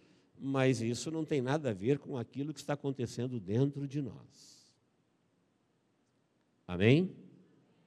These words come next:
Paulo, quando ensinou sobre isso, ele disse assim: "Olha, enquanto o nosso velho homem,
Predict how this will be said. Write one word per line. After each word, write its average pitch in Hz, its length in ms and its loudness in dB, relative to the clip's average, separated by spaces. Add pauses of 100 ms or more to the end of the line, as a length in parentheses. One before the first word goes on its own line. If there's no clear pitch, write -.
(640)
Paulo, 180 380 10
quando 151 280 4
ensinou 139 400 6
sobre 113 360 2
isso, - 420 4 (760)
ele 120 400 4
disse 120 320 -2
assim: 120 280 -4
"Olha, 95 280 0 (360)
enquanto 156 1040 8
o 123 80 -2
nosso 127 640 2
velho 143 500 6
homem, 131 540 8